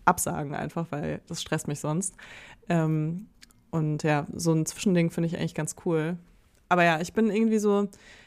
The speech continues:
ich weiß nicht, ich habe das Gefühl, ähm, dass ich da nochmal so ein bisschen neuen Input <coughs> gebrauchen könnte und freue mich da auch so ein bisschen drüber, weil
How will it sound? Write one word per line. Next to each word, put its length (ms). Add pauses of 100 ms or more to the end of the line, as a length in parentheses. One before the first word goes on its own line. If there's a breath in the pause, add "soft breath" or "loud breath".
ich 80
weiß 160
nicht, 120
ich 100
habe 80
das 160
Gefühl, 600
ähm, 440
dass 160
ich 100
da 80
nochmal 260
so 120
ein 80
bisschen 340
neuen 260
Input 240
<coughs> 460
gebrauchen 420
könnte 440
und 100
freue 160
mich 140
da 100
auch 120
so 100
ein 40
bisschen 200
drüber, 400
weil 260